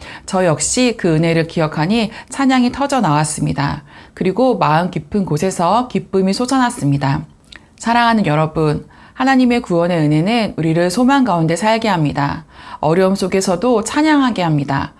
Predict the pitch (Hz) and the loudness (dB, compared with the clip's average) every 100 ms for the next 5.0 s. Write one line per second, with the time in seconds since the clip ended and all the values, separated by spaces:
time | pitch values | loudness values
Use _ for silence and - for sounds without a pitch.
0 | - - - - 285 185 151 190 196 185 | -20 -20 -8 -2 2 2 0 -4 -2 0
1 | 185 233 254 233 208 208 160 170 175 170 | 0 2 2 2 0 0 -2 0 0 0
2 | 175 170 185 190 185 180 254 240 247 240 | 2 0 2 0 0 -2 0 0 0 0
3 | 165 147 151 226 175 - - - 175 180 | 0 0 0 -2 -2 -6 -16 -4 -2 0
4 | 165 185 185 156 151 165 170 190 220 165 | 0 0 0 0 0 2 0 2 2 0